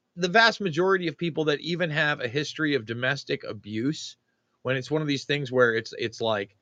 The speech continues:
you kill everybody and then you try to kill yourself, um, that's not what that is. Usually it, it's a, the, the kids, um, are not involved in that, unless, again, you add that layer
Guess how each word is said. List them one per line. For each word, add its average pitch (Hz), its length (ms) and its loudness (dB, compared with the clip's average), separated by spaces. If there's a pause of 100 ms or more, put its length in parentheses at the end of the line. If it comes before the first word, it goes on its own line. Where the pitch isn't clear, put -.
(140)
you 110 140 -6
kill 131 260 4
everybody 123 400 4
and 110 100 -6
then 107 40 -10
you 107 60 -10
try 120 180 2
to 104 60 -2
kill 131 180 2
yourself, 139 340 2 (680)
um, 123 400 4 (120)
that's 170 280 4
not 156 440 4
what 139 140 0
that 117 200 2
is. 113 260 -2
Usually 143 500 0
it, 123 240 -4
it's 131 200 -2
a, 117 40 -6
the, 123 480 -6 (100)
the 131 100 -2
kids, 135 680 0 (680)
um, 104 440 -2 (160)
are 131 160 -2
not 135 360 4
involved 104 360 -4
in 104 60 -10
that, 98 180 -6
unless, 151 440 2
again, 170 320 0
you 117 200 -6
add 107 260 -2
that 151 220 0
layer 117 580 0